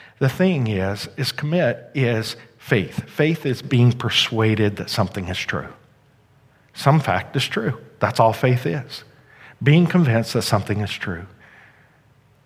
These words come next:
That's what the pilgrimage God has brought me on. It's being convinced that this is the priority for my life.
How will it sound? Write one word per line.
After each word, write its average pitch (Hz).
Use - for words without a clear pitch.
That's 127
what 135
the -
pilgrimage 104
God 95
has 92
brought 90
me 95
on. 90
It's -
being 113
convinced -
that 101
this -
is 98
the 120
priority 92
for 98
my 95
life. 95